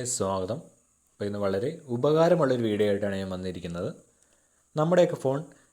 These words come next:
സൈലന്റിലായിട്ടാണ് കിടക്കുന്നതെങ്കിൽ നമ്മുടെ പ്രിയപ്പെട്ടവർ വിളിച്ചാൽ നമ്മളെങ്ങനെ അറിയും? അപ്പോൾ അതിനൊരു വഴിയുണ്ട്. അപ്പോൾ ഈ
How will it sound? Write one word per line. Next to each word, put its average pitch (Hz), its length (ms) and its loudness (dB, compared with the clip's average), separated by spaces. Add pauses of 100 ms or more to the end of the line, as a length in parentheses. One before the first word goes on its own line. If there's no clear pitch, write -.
(140)
സൈലന്റിലായിട്ടാണ് 131 1000 2
കിടക്കുന്നതെങ്കിൽ 98 640 -2 (460)
നമ്മുടെ 107 220 -4
പ്രിയപ്പെട്ടവർ 110 600 -2
വിളിച്ചാൽ 107 360 -2
നമ്മളെങ്ങനെ 101 460 -4
അറിയും? 87 260 -10 (1600)
അപ്പോൾ - 200 -2
അതിനൊരു 107 320 -2
വഴിയുണ്ട്. 113 440 0 (1160)
അപ്പോൾ - 220 -2
ഈ 156 40 2